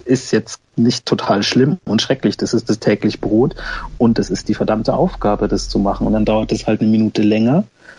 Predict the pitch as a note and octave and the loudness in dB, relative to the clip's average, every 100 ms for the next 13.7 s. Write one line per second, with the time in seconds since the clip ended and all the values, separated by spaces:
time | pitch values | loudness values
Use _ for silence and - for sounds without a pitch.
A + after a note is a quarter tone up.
0 | - _ _ _ _ A#2 A2 G#2+ G#2+ - | -20 _ _ _ _ 2 4 4 2 0
1 | G#2 A#2+ - A#2+ B2+ B2 C3 D3 - _ | 0 0 2 2 4 4 4 2 0 _
2 | _ - - - F#3 B2 G2 A2+ A#2 - | _ -4 -2 -2 0 2 2 2 2 -2
3 | - - - - C3 E3+ E3+ C#3+ D#3+ D#3+ | -14 -14 -14 -2 0 2 4 4 4 2
4 | - - F3 F3 E3 C#3 - _ _ _ | -4 0 4 6 4 2 -4 _ _ _
5 | _ _ _ _ _ - C3+ C#3+ B2+ A2+ | _ _ _ _ _ -4 2 4 4 2
6 | A2+ - F3+ C3 B2 - D3 F#3+ F#3+ G3 | 0 2 4 4 2 2 2 2 0 0
7 | - - F#3+ G3 F#3 B2+ - - C#3+ - | -2 2 4 4 4 2 0 0 0 0
8 | - E3+ E3+ E3+ C3+ B2 C#3 C3 B2 - | -2 0 4 4 4 2 2 0 -2 -2
9 | A#2 - B2 B2+ A#2 - - _ _ _ | -4 2 4 4 2 -2 -12 _ _ _
10 | _ _ - - D3+ D#3 A2+ B2 B2+ A#2+ | _ _ -2 2 4 2 2 2 4 4
11 | A#2 G2+ A#2+ A#2 A2+ A2+ A#2 A2+ G#2+ A#2+ | 4 4 4 2 0 0 2 2 2 2
12 | B2 B2+ A#2+ - A2+ - - B2 A#2+ A2+ | 4 4 2 -4 -6 -4 -2 0 2 0
13 | - G2+ G#2+ - - - - | 0 -2 -2 -2 -4 -6 -8